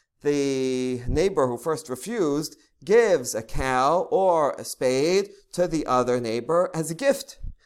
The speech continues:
That is permitted. How could that be permitted? It sounds like he said, "Any cow in my possession is prohibited to you," right? "That I, that I purchased," or, "That's in my possession is prohibited to you.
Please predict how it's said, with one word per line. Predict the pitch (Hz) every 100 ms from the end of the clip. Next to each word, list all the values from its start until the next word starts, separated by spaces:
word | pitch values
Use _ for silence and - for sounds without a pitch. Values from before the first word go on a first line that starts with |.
| _ -
That | 135 147
is | 175 -
permitted. | - 220 247 269 147 87 - _ _ _ -
How | 160
could | 202 226
that | 170 156
be | 135
permitted? | 139 117 104 139 190 190 _ -
It | 127
sounds | - 208 214
like | 139 113
he | 127
said, | 127 123 123 151 - _ -
"Any | 202 233 220 151
cow | - 165 160 160 170 165
in | 185 185
my | 175 170
possession | 170 165 123 202 269 - 147 95 95 _ _
is | - 151 143
prohibited | - 147 143 127 117 117
to | 117
you," | 107 80 80
right? | 110 135 175 - _
"That | 127 127
I, | 123 127
that | 127 131
I | 131 120
purchased," | - 202 190 92 85 -
or, | 135
"That's | 127 127 143
in | 147
my | 131
possession | 131 131 185 185 160
is | 139
prohibited | 139 123 110 -
to | 117
you. | 113